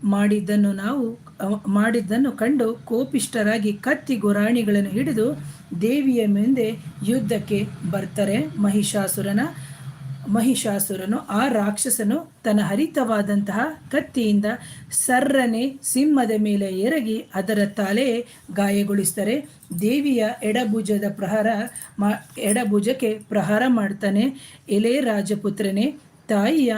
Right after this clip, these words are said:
ಬಾಹುಗಳಿಗೆ ತಗುಲಿದ ಕತ್ತಿಯು ಚೂರು ಚೂರಾಗಿ ಹೋಯಿತು. ಆನಂತರ ಶೂಲವನ್ನು ಹಿಡಿದು ಬಂದು ಕೋಪಿಷ್ಠನಾಗಿ ಬಲವಾಗಿ ಈ ತ್ರಿಶೂಲವನ್ನು ದೇವಿಯ ಕಡೆಗೆ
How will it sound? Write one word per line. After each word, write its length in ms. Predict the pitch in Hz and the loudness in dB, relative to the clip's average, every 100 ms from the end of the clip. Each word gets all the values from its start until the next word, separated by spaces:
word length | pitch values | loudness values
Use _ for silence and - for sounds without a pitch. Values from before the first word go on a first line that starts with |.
| 269 | -4
ಬಾಹುಗಳಿಗೆ 960 | 170 202 233 269 233 214 220 220 208 - - | -4 0 2 2 2 0 0 0 -2 -6 -2
ತಗುಲಿದ 400 | 202 277 285 220 208 | 0 2 0 -2 -2
ಕತ್ತಿಯು 480 | 202 - 240 220 240 | -6 -2 -2 -2 -4
ಚೂರು 260 | - 262 285 | -4 -2 -2
ಚೂರಾಗಿ 520 | 208 214 208 196 196 | -2 -2 0 0 -2
ಹೋಯಿತು. 480 | 190 190 165 262 294 - - - | -6 -8 -4 -4 -4 -14 -20 -8
ಆನಂತರ 540 | 190 233 311 262 220 202 214 - | -2 2 2 2 0 0 -2 -4
ಶೂಲವನ್ನು 600 | - 240 294 294 233 214 | -6 -2 0 2 0 -2
ಹಿಡಿದು 360 | 202 208 214 196 | -2 -2 -2 -2
ಬಂದು 500 | 208 311 220 220 220 - - - - | -2 0 0 0 -4 -16 -20 -20 -4
ಕೋಪಿಷ್ಠನಾಗಿ 840 | 277 320 285 - 240 214 208 202 | -2 0 0 0 0 0 0 -2
ಬಲವಾಗಿ 680 | 190 180 240 277 208 196 202 | -2 -2 0 0 0 -2 -4
ಈ 240 | - 208 | -2 -2
ತ್ರಿಶೂಲವನ್ನು 1000 | 202 208 208 269 294 247 214 208 196 185 | -2 -2 -2 0 0 0 0 0 0 -2
ದೇವಿಯ 440 | 165 208 285 269 214 | -2 0 2 2 0
ಕಡೆಗೆ 560 | 202 208 285 214 208 | 0 -2 0 -2 -4